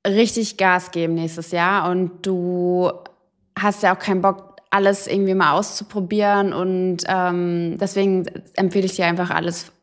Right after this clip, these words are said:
richtig zu machen von Anfang an. Und deshalb brauchst du eben diese Klarheit in deinem Business. Also,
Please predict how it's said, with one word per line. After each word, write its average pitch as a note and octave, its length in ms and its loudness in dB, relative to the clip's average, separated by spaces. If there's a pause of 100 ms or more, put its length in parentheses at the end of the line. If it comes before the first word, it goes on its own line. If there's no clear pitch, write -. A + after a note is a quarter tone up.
(220)
richtig E3+ 560 0
zu - 140 -4
machen F3 280 0
von F3 160 2
Anfang E3 380 -2
an. E3 320 0 (500)
Und G3+ 220 2
deshalb G#3+ 400 4
brauchst F#3 280 2
du - 120 -2
eben E3+ 180 0
diese E3 220 -2
Klarheit D#3+ 500 0
in E3 100 -2
deinem D#3 220 0
Business. C#3+ 480 -8 (340)
Also, E3 440 0